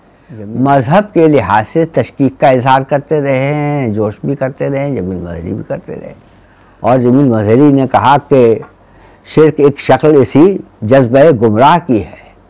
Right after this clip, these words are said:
बादशाहों की ये दुनिया नहीं, अल्लाह की है। कि उर्दू में जो तनकीद है वो दरअसल काबिल एतना नहीं है, इसमें मुबालगा बहुत था।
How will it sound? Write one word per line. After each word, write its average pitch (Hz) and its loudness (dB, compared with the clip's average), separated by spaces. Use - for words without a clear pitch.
बादशाहों 123 2
की 185 0
ये 147 4
दुनिया 117 0
नहीं, 120 -2
अल्लाह 117 2
की 131 -6
है। 67 -16
कि 180 -2
उर्दू 160 2
में 147 0
जो 139 0
तनकीद 131 -2
है 117 -2
वो 160 4
दरअसल 127 0
काबिल 110 -2
एतना 110 -6
नहीं 95 -8
है, 82 -16
इसमें 214 -2
मुबालगा 123 4
बहुत 104 -6
था। 101 -6